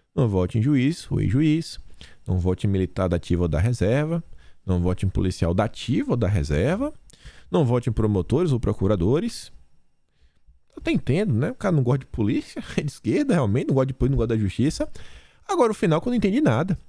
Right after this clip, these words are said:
Não vote em quem é apoiado pelo agronegócio. A esquerda, no Brasil, não acha que o agronegócio mereça ter representantes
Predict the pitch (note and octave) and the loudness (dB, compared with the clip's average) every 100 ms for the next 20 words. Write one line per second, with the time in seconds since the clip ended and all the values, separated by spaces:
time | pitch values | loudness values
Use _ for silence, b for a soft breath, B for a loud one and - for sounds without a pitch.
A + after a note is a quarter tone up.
0 | - - - F#3 B3 D#4+ G4+ G4 B2 F#2+ | -20 -20 -4 0 2 2 2 2 2 0
1 | F#2+ C#3+ B3+ F4 - A3+ G#3 - F#3+ F3 | 2 2 2 0 -2 -2 0 0 2 2
2 | E3+ E3+ - A#2 G#2 E3+ G#3+ D#4+ - D#4+ | 0 0 2 2 2 2 0 -2 0 2
3 | B3 C#3+ D#3 F#3 C#4+ F4 E4+ C#3+ D#3 - | 4 4 2 0 0 0 2 2 2 -2
4 | - E2+ - - _ _ _ - C3+ A2+ | -4 -4 -4 -16 _ _ _ -2 0 -2
5 | - - E2 E2 A#2+ D#3 C#3 G2+ B2 G#2 | -8 -4 -2 0 0 2 2 2 2 0
6 | E2+ D#2+ D2+ D#2+ G#2 F3 B B A2+ C#3+ | 0 -2 -4 0 0 0 B B 2 4
7 | E3+ C#4+ F3 A#2+ D3 B3+ - B3 D#3+ B2 | 4 2 2 2 -2 -6 -6 0 2 2
8 | G#2+ G#2+ G2+ E2 E2 F2+ - F3 F#3 G#3+ | 2 0 0 2 0 0 -2 -2 0 2
9 | B2+ C#3+ - D#3+ - B2+ A#2+ G#2 E3+ D#4 | 2 0 -2 -6 -2 0 0 0 -2 -2
10 | - - F3 E3 D3 - F2+ F2+ - C4+ | -2 0 2 0 -2 0 0 0 0 -4
11 | - | -4